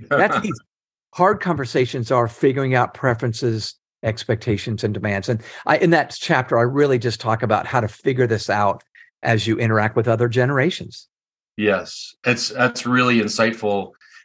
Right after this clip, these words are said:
Speaker 2: content there, because I think it is easy, especially 'cause we're Christians. We gotta be nice.
Speaker 1: Yeah.
Speaker 2: We gotta be,
Speaker 1: Yeah.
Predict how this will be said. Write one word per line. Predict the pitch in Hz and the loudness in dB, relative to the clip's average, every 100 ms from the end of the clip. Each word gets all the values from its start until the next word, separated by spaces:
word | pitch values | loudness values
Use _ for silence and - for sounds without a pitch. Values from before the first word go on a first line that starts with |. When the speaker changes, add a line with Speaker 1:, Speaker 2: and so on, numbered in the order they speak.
| - | -4
Speaker 2:
content | 127 120 117 101 85 | 0 0 0 -2 0
there, | 107 95 92 | 0 0 -2
because | - 110 120 110 98 - - _ _ - | -6 -4 0 0 0 -6 -10 _ _ -2
I | 165 | 0
think | 185 165 | 2 2
it | 151 | 2
is | 165 139 | 2 2
easy, | 120 110 113 | 0 2 0
especially | 110 143 143 151 135 | 2 0 0 0 -2
'cause | 127 123 | 0 -4
we're | 123 127 | -2 -4
Christians. | - 143 - 104 92 90 | -2 -4 -4 -10 -10 -8
We | |
gotta | 104 107 107 | -2 -2 0
be | 113 110 | -2 -2
nice. | 107 110 113 - | 0 -2 -4 -8
Speaker 1:
Yeah. | 107 | -6
Speaker 2:
We | 107 | -6
gotta | 104 | -4
be, | 110 | -6
Speaker 1:
Yeah. | 117 | -6